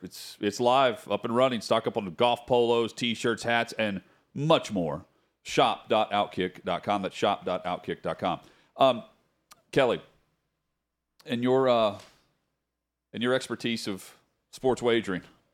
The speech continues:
how much money could we have won had we just, just played the money line against Detroit, the Pistons setting a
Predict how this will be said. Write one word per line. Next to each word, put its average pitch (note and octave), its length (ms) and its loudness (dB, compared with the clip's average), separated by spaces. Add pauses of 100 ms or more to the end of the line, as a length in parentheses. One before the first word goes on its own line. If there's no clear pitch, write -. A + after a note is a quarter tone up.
(680)
how C3 100 6
much A3 260 0
money C#3 240 2
could A#2 280 -6
we A2+ 160 0
have G#2 180 -2
won F#2 400 -4
had F2 160 -4
we F#2 80 -8
just, F2+ 280 -10 (300)
just G2 200 -10
played G2+ 180 0
the F2 80 -8
money F2+ 220 -4
line E2+ 240 -4
against D#2+ 500 -8
Detroit, E2+ 560 -4
the E2 60 -14
Pistons F2+ 480 -6
setting F2+ 320 -4
a D#2 160 -10